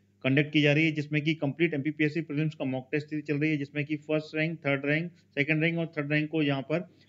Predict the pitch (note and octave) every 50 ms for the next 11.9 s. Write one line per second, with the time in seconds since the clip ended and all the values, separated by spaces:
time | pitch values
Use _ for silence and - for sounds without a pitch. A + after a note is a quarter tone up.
0 | _ _ _ - C#3+ C3 C#3 C#3+ C#3+ D#3 D#3 D3+ E3 E3+ D3 B2 D3 E3+ E3+ -
1 | - - C#3 C3+ C#3 D3 D#3 F#3+ G#3 C#3+ B2+ B2 A#2+ - D3+ C#3+ D3 C3+ B2+ C3
2 | C3+ C3+ C#3 - D3+ C#3+ C#3 C#3 C3+ C#3 C#3+ E3 - _ _ _ _ _ - C3+
3 | C3 C3 E3 D#3+ D3 C#3 D3 D3 D3+ D3+ D3+ D3+ D3 - - D#3 D3 C#3 C#3+ D#3
4 | D3+ D#3 D#3 D3 - - - - _ - C3 B2+ B2 A#2 - _ _ _ _ -
5 | D#3 F3+ F3 - - D#3+ D3 C#3 B2 - C#3+ D3 D3+ D3 D3 E3+ D#3+ D3 D3+ C3+
6 | A#2+ A#2 - _ _ _ _ - C3+ C3 C3+ C3 D3 G3+ G#3+ G#3 - - B2+ A2
7 | C3 C#3 C#3 - A2 - - - G2+ F2+ E2 - _ _ _ _ _ _ _ _
8 | _ _ _ _ _ _ _ _ _ _ _ _ - C3+ C#3+ D#3+ D#3+ E3+ F3+ F3+
9 | F3+ E3+ F3 F3 D3+ C3+ C#3+ D3+ E3+ D#3+ F#3 F3+ D#3+ F3 E3 D3 - E3 D#3 D#3+
10 | D#3+ D#3 D3 D#3 D#3+ E3+ F3+ D#3 D3 D3 C#3+ D#3+ D3+ C#3+ D3 C#3 C#3+ D#3 D3+ D3+
11 | - A#2+ B2+ C3 B2+ C3+ D3 D3 D#3 D#3 D3 C#3 C3+ - - D#3+ G3+ -